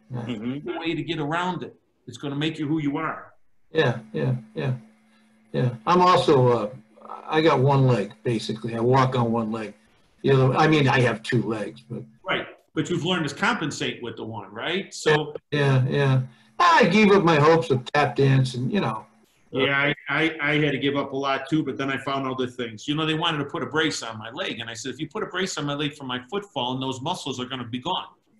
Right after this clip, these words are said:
Speaker 3: So I said, "No,
Speaker 2: Mm-hmm.
Speaker 3: I'll figure it out," and that's what I did. And,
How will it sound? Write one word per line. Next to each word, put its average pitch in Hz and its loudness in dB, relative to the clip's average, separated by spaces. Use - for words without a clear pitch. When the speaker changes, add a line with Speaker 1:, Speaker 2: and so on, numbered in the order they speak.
Speaker 3:
So - -14
I 139 0
said, 127 -4
"No, 147 -2
Speaker 2:
Mm-hmm. 143 -2
Speaker 3:
I'll - -8
figure 135 -4
it 135 -2
out," 180 -2
and 123 -8
that's 135 -6
what 143 -4
I 143 -2
did. 196 -4
And, 127 -14